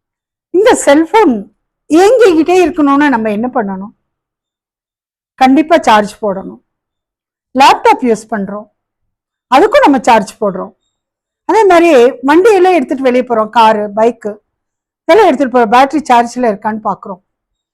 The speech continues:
இல்லைனாலும் இந்த எலக்ட்ரிக்கல் வண்டியெல்லாம் நம்ம சார்ஜ் போட்டு தான் வெளியவே எடுத்துட்டு போகணும். இல்லைன்னா போற வழியில பாதியில நின்னு போயிடும். இப்படி உயிரில்லாத இந்த மாதிரி பொருட்கள் நிறைய இருக்கு, அதுகளுக்கே நம்ம சார்ஜ் போடுறோம்.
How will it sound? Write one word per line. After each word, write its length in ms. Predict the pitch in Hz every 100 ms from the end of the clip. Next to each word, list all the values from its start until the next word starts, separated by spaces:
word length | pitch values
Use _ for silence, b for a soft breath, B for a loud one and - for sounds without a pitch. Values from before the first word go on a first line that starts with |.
| _ _ _ _
இல்லைனாலும் 680 | 302 381 403 330 285 320 339 247
இந்த 120 | 233 247
எலக்ட்ரிக்கல் 500 | 269 269 302 277 233
வண்டியெல்லாம் 460 | 240 240 226 269 277
நம்ம 140 | 233 202
சார்ஜ் 340 | 233 247 - -
போட்டு 260 | 240 233 269 294
தான் 140 | 440 - _ _ _ -
வெளியவே 280 | 285 370 381
எடுத்துட்டு 280 | 311 277 247
போகணும். 220 | 247 233 254
இல்லைன்னா 240 | 302 381 370
போற 220 | 277 285 285
வழியில 300 | 247 262 339 381
பாதியில 400 | 240 240 240 277 262
நின்னு 200 | 226 233
போயிடும். 300 | 220 196 190 _ _ _ _ _ _ _ _ _ 330
இப்படி 260 | 403 480 294 233 294
உயிரில்லாத 680 | 302 480 403 302 302 320 285
இந்த 120 | 247 247
மாதிரி 240 | 277 302 262
பொருட்கள் 420 | 240 247 254 262 214
நிறைய 360 | 208 254 349 392
இருக்கு, 240 | 233 - - _ _ _ _ _ _ _ _ -
அதுகளுக்கே 540 | 233 330 339 330 339 330
நம்ம 160 | 247 220 220
சார்ஜ் 260 | 214 220 - 226
போடுறோம். 320 | 208 190